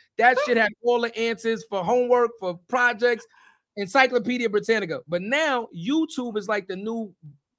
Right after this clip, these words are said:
fucking virtual Encyclopedia Britannica. I just Googled how to monetize a jingle and just look at all these videos. First of all, it shows about eighty-four thousand five hundred results in under thirty seconds. How to monetize music,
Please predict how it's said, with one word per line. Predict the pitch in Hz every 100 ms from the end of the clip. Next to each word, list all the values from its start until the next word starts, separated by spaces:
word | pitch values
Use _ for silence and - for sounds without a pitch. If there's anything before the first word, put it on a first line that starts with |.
| -
fucking | 208 208 180
virtual | 156 226 226 208
Encyclopedia | 185 214 202 202 180 214 208 196
Britannica. | 170 165 208 214 160 - - - -
I | 269
just | 285 233
Googled | 160 247 226 208
how | 190 208
to | 220
monetize | 208 208 202 190 196 190 170
a |
jingle | 147 151 214 175 160 156 _ _ _ -
and | 185 170
just | 247 254
look | 285
at | 277
all | 247
these | 233 196
videos. | 156 240 226 202
First | 240 277
of | 262
all, | 226 214 - _ _
it | 196
shows | 185 262 247 185 175
about | 214 202 - _ -
eighty-four | 240 277 269 269 254 247 233
thousand | 240 226 214 185 190 175
five | 214 214 214
hundred | 208 208 208
results | 180 160 202 185
in | 170 170
under | 202 185
thirty | 185 196 185 170
seconds. | - 190 180 143
How | 170 190
to |
monetize | 190 196 190 185 190 185 170
music, | 196 185 190